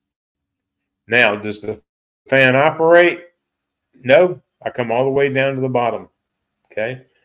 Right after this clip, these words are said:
If it does, then we've gotta have another problem. Okay. Apply power to seven,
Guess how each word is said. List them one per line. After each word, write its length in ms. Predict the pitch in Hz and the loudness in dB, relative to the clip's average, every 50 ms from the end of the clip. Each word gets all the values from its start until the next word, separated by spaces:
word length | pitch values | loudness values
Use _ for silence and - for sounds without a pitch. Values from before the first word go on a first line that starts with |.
| _ _ _ | _ _ _
If 180 | - 117 101 113 | -8 -8 -6 -4
it 140 | 113 110 113 | -6 -2 2
does, 680 | 139 170 180 170 143 127 135 147 139 - - - - _ _ _ _ _ _ _ _ _ _ _ _ _ _ _ _ _ _ _ _ _ _ _ _ _ _ _ _ _ _ _ _ _ _ _ _ _ _ _ _ _ _ 135 | 4 6 6 6 6 4 2 -2 -4 -10 -14 -16 -20 _ _ _ _ _ _ _ _ _ _ _ _ _ _ _ _ _ _ _ _ _ _ _ _ _ _ _ _ _ _ _ _ _ _ _ _ _ _ _ _ _ _ -18
then 540 | 113 107 107 107 107 107 107 107 107 - _ _ _ _ _ _ _ | -12 -10 -8 -8 -8 -10 -12 -14 -18 -20 _ _ _ _ _ _ _
we've 280 | - 127 120 117 107 | -8 -6 -6 -4 -2
gotta 180 | 117 117 117 120 | -2 -2 -2 -2
have 280 | 123 123 117 113 - - - | -2 -4 -6 -8 -14 -16 -16
another 300 | 113 110 120 123 120 113 | -10 -6 -4 -4 -4 -4
problem. 380 | 117 123 123 117 101 - 85 - _ _ _ _ _ _ _ _ - | -4 -2 -2 -2 -4 -6 -12 -20 _ _ _ _ _ _ _ _ -4
Okay. 120 | 123 131 | -4 -2
Apply 360 | 123 117 - - 156 160 165 165 | -2 -4 -2 2 6 6 6 6
power 420 | 160 165 160 160 156 156 151 147 | 4 4 6 6 6 6 4 2
to 160 | 139 - 127 120 | 0 -4 -6 -8
seven, 720 | - - - 165 165 156 151 147 139 143 156 151 - - | -6 -4 -2 0 0 0 -2 -6 -8 -12 -14 -16 -20 -20